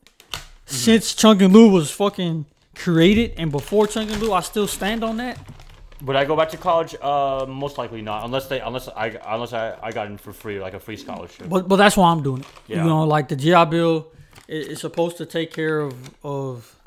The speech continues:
Speaker 2: You're supposed to be able to get four years out of it. You should be able to get four years out of the G I Bill.
Speaker 1: Wait, uh, is your G I Bill, like, how, like, how long does it last?
Speaker 2: Uh, thirty, thirty-six months.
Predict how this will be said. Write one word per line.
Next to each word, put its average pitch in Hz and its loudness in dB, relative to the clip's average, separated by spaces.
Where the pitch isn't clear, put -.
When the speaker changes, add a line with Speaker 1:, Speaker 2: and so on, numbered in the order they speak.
Speaker 2:
You're 156 -8
supposed 240 -4
to 196 -6
be 190 4
able 165 4
to 147 -2
get 143 0
four 156 2
years 143 0
out 123 -4
of 113 -10
it. 120 -12
You 135 -8
should 143 -8
be 135 -4
able 123 -6
to 120 -10
get 120 -10
four 139 -8
years 123 -8
out 117 -8
of 113 -14
the 110 -16
G 120 -8
I 113 -6
Bill. 113 -14
Speaker 1:
Wait, 165 0
uh, 147 -4
is 139 -8
your 139 -8
G 143 -4
I 170 2
Bill, 139 -2
like, 151 0
how, 135 -2
like, 123 -4
how 131 -2
long 139 -4
does 120 -12
it 110 -10
last? 101 -4
Speaker 2:
Uh, 135 -12
thirty, 165 0
thirty-six 220 4
months. 226 -6